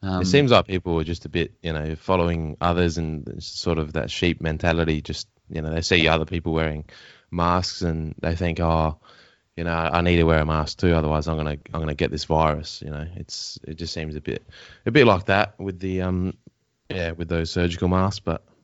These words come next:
Speaker 2: each their own, I guess.
Speaker 1: Well, Sam, I think, as you said, yeah, it is an overreaction, and also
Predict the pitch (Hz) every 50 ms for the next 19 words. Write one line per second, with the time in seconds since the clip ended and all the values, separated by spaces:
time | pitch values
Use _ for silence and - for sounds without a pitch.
0 | _ - - 98 95 87 - - 80 78 78 80 92 87 85 85 87 95 95 95
1 | - - _ _ _ _ _ _ _ - - - - - 170 175 175 170 - -
2 | - 208 196 190 185 - - - - - - - - _ - 156 - - 254 220
3 | - - _ _ _ - 135 139 120 120 127 131 - 101 95 107 113 113 101 92
4 | 101 113 123 113 110 104 104 98 101 95 92 85 73 82 92 101 - - 104 101
5 | 101 98 85 - - 101 98 101 101 98 101 - 92 92 92 92